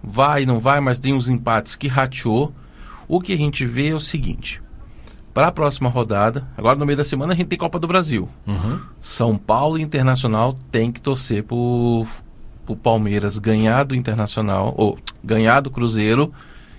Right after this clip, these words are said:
Speaker 1: e pro Flamengo seguir em frente também. Porque vão continuar divididos. Se o Palmeiras perde pro Cruzeiro e sai da Copa do Brasil,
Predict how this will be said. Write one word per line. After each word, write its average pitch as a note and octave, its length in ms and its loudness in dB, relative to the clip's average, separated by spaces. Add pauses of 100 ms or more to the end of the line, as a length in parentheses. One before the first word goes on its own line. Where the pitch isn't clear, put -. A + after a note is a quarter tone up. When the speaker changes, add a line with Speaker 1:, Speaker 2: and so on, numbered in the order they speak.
Speaker 1:
e A#2 120 -2
pro C3 140 -2
Flamengo A#2 440 2
seguir B2 300 0
em C3+ 60 2
frente B2+ 300 0
também. D#3 360 0
Porque E3+ 640 0 (340)
vão A#2 180 2
continuar B2+ 360 2
divididos. C3 680 -4 (640)
Se - 420 2
o D3 80 4
Palmeiras E3 840 0 (160)
perde G#2+ 340 2
pro C#3+ 140 -8
Cruzeiro C#3 520 -2 (380)
e F#2+ 80 -8
sai A2 440 0
da C3+ 120 -2
Copa G#2+ 280 -4
do F#2+ 80 -4
Brasil, F#2+ 500 0